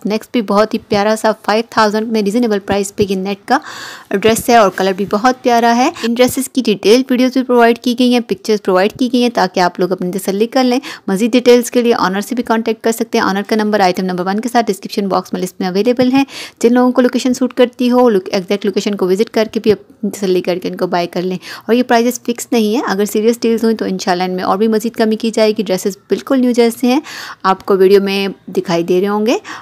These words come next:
और अपनी तरफ से पूरी कोशिश की गई है और इनको cover किया गया है। Honor का number item number one के साथ description box में list में available है। Next item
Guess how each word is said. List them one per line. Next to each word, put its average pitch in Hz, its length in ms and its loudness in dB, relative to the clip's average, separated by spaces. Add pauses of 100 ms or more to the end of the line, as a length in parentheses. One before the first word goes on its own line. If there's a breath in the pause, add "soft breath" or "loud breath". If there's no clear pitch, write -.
(120)
और 185 200 2
अपनी 208 200 0
तरफ 202 200 -2
से 214 100 -4
पूरी 240 300 -2
कोशिश 240 300 0
की 226 140 -6
गई 220 180 2
है 254 140 0
और 196 360 0
इनको 196 340 -2
cover 190 300 -2
किया 202 280 -2
गया 214 180 0
है। 359 60 -2 (340 loud breath)
Honor 202 240 0
का 196 120 -6
number 190 240 -4
item 185 260 -4
number 185 160 -8
one 196 160 -4
के - 100 -14
साथ 214 140 -2
description 185 420 -6
box 185 260 -6
में 180 60 -8
list 180 200 -10
में 185 80 -6
available 233 400 -2
है। 262 180 0
Next 208 360 -2
item 233 320 2